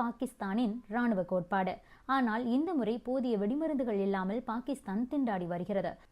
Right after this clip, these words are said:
குறிப்பாக எம் ஒன் நாட் நைன் ஹவுட்சர்களுக்கு போதுமான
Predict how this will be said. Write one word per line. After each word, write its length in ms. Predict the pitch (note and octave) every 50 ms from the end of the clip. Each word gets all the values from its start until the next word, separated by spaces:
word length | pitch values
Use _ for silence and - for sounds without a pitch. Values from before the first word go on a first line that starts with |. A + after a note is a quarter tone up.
| -
குறிப்பாக 540 | - - C#4 C4+ C4+ B3+ A#3+ B3 A#3+ D4+ D#4
எம் 400 | D#4 B3 F#3+ G#3+ A3+ B3 B3+ -
ஒன் 200 | - G#3 G#3 A3
நாட் 180 | A#3 B3 B3 A#3+
நைன் 200 | A#3 A#3 A#3 G3+
ஹவுட்சர்களுக்கு 800 | G#3 G3 F#3+ G#3+ G3+ G#3 A#3 G#3+ G#3 G#3+ G#3 G3+ G3 G3+ A#3 A#3+
போதுமான 760 | A#3+ A#3 - A3 G3+ G3 G#3+ G#3 G#3 G3+ G3+ G#3 A3 A#3 B3